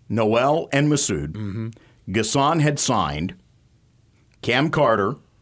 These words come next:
Speaker 1: as I go down the list here. Taj Manning,
Speaker 2: Uh-huh.
Speaker 1: but of course, incoming freshman. You weren't sure where you were going to be with him. Nate Aubrey.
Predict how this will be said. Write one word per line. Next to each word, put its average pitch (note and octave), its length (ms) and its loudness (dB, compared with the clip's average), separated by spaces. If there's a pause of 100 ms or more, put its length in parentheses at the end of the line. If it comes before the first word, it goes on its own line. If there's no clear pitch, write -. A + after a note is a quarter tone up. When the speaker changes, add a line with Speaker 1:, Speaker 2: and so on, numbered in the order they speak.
(1900)
Speaker 1:
as F2+ 80 -8
I F#2 100 -2
go G#2+ 220 0
down G#2 280 0
the F#2+ 300 -2
list G#2 340 -4
here. F#2+ 260 -2 (1300)
Taj D#3 320 2
Manning, D3 680 0
Speaker 2:
Uh-huh. G#2 380 -8 (260)
Speaker 1:
but A#2+ 220 0
of - 80 -8
course, C3 480 0 (160)
incoming D3 560 2
freshman. A2 500 0
You G#2+ 140 2
weren't C3 260 0
sure C#3+ 220 0
where B2 400 0 (280)
you B2 140 -2
were A#2+ 140 2
going A#2+ 240 0
to A#2 60 0
be A#2 380 0
with G2+ 240 -4
him. G2 460 -2 (1040)
Nate A2 300 0
Aubrey. G#2 460 0